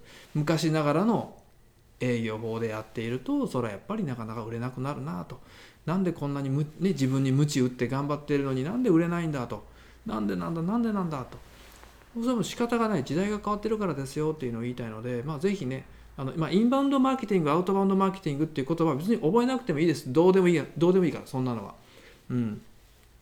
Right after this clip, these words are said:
僕はダイレクトマーケティングだ、ダイレクトレスポンスマーケティングだってずっと言ってました。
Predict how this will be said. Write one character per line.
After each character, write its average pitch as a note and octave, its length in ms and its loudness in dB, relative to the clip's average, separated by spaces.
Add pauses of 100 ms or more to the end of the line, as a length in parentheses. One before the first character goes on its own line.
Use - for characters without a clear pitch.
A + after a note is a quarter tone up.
(200)
僕 G3 240 0
は A3 260 0
ダ D#3+ 160 2
イ F#3 40 4
レ G#3 80 2
ク G3+ 60 -10
ト G3+ 60 -2
マ G#3 120 2
ー G3+ 40 -2
ケ G3+ 60 -8
テ D#3 80 0
ィ - 20 0
ン C3+ 40 -2
グ C#3 60 0
だ、 D#3+ 100 2
ダ D3+ 160 2
イ F3 40 2
レ F#3+ 80 4
ク F#3 60 -2
ト F#3+ 80 2
レ F#3 60 4
ス F#3 100 -2
ポ F#3 80 0
ン F#3 60 2
ス F3 60 -2
マ F3+ 100 2
ー - 20 2
ケ - 80 -10
テ D3+ 80 -2
ィ - 20 0
ン B2+ 40 0
グ B2+ 40 -2
だ D#3 80 0
っ E3 40 -4
て B2+ 100 -4
ず C#3+ 100 -2
っ D#3+ 40 0
と D#3+ 60 -6
言 B2 80 -2
っ - 20 -16
て A#2+ 80 -4
ま A2+ 120 -6
し - 80 -12
た。 - 80 -14